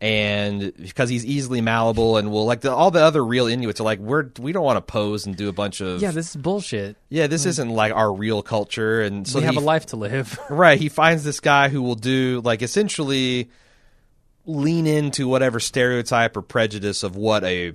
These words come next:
Speaker 1: a, you know, the, these Native Americans living in this white tundra will, would look like and do and how they hunt and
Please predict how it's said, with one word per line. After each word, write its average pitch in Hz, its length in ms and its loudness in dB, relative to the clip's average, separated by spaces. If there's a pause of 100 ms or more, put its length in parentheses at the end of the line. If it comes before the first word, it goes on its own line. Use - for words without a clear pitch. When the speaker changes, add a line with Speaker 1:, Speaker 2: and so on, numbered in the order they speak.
Speaker 1:
a, 90 180 -6
you 98 160 -8
know, 95 140 -4
the, 90 240 -8
these 92 380 -10
Native 104 480 -2
Americans 95 680 -4
living 92 300 -4
in 90 220 -6
this 87 160 -10
white 90 280 -4
tundra 87 480 -6
will, 85 440 -6
would 85 180 -10
look 92 240 -8
like 85 300 -6
and 78 120 -16
do 87 300 -8
and 82 80 -10
how 92 140 -6
they 85 100 -6
hunt 87 460 -10
and 80 420 -12